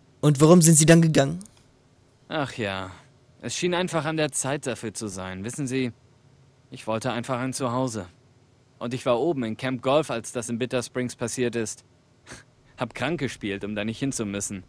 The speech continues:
Speaker 2: Ich kannte ein paar Leute dort. Aber als sie zurückkamen, wollte mir keiner sagen, was passiert ist. Plötzlich nannten uns die Leute Mörder,
Speaker 1: Mhm.
Speaker 2: wenn wir ihre Städte sichern wollten.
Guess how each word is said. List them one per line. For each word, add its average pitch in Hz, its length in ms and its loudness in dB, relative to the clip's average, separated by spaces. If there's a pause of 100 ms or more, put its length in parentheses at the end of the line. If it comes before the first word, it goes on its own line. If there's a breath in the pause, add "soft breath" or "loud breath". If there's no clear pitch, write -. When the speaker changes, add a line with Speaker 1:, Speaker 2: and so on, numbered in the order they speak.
(640)
Speaker 2:
Ich - 80 -20
kannte 147 260 -4
ein 139 120 -4
paar 135 140 -2
Leute 143 280 0
dort. - 380 -10 (680)
Aber 143 220 -2
als 139 180 -2
sie 139 120 -8
zurückkamen, 117 760 -4
wollte 120 200 -4
mir 123 140 -2
keiner 143 340 -4
sagen, 131 300 -2
was 123 140 -4
passiert 131 420 -8
ist. - 280 -16 (1120)
Plötzlich 151 400 -8
nannten 131 300 -6
uns 123 200 -6
die 131 100 -6
Leute 117 320 -4
Mörder, 135 380 0
Speaker 1:
Mhm. 127 60 -2
Speaker 2:
wenn 127 100 -4
wir 110 120 -4
ihre 104 200 -6
Städte 110 360 -6
sichern 104 340 -6
wollten. 101 380 -6